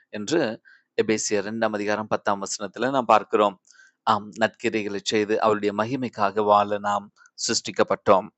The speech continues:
தேவன் படைத்த அற்புத சிருஷ்டிகளாகிய நாம் நம்மை கண்ணாடியில் பார்க்கும்போது, "என்னை இப்படி படைத்ததற்காக நன்றி தகப்பனே, நீர் என்னை உருவாக்கினதன் நோக்கத்தை நிறைவேற்றும்" என்று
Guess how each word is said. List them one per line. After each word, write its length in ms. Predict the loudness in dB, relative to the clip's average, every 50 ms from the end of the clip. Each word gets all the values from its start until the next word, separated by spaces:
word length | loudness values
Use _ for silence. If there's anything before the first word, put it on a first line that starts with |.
| _ _ _ _ _ 0
தேவன் 340 | 2 4 4 4 2 4
படைத்த 440 | 4 4 4 4 4 4 2 4 4
அற்புத 380 | 4 2 2 0 2 2 2 2
சிருஷ்டிகளாகிய 800 | 2 -2 -4 -4 -4 0 0 2 2 2 0 0 -2 -4 -6 -6
நாம் 500 | -2 2 4 4 4 4 2 -2 -6 -14 _ _ _ -20 _ _ _ _
நம்மை 300 | -2 0 0 0 -2 -4
கண்ணாடியில் 580 | -6 -8 -6 -4 -2 -2 2 2 2 2 4
பார்க்கும்போது, 800 | 4 4 4 4 2 -4 -6 -2 0 2 2 2 0 0 -2 -8 _ _ _ _ _ _ _ _ _
"என்னை 300 | -6 -4 -4 -4 -6 -8
இப்படி 360 | -8 -10 _ -2 0 0 2 0
படைத்ததற்காக 840 | 0 0 0 0 -2 -2 0 0 0 0 -2 -4 -4 -4 -4 -4 -4
நன்றி 340 | -4 -4 -4 -4 -4 -4 -2
தகப்பனே, 580 | -2 -2 -2 -2 -4 -4 -4 -4 -4 -6 -8 -10 _ _ _ _ _ _ _ _ _
நீர் 220 | _ -2 0 0 0
என்னை 200 | 0 0 -2 0
உருவாக்கினதன் 800 | 2 2 4 4 4 4 2 0 -4 -6 -6 -4 -4 -4 -4 -4
நோக்கத்தை 460 | -2 -2 -2 -2 -2 -4 -4 -4 -6
நிறைவேற்றும்" 560 | -6 -6 -4 -4 -2 -2 -2 -2 -2 -6 -4 -4
என்று 220 | -4 -6 -4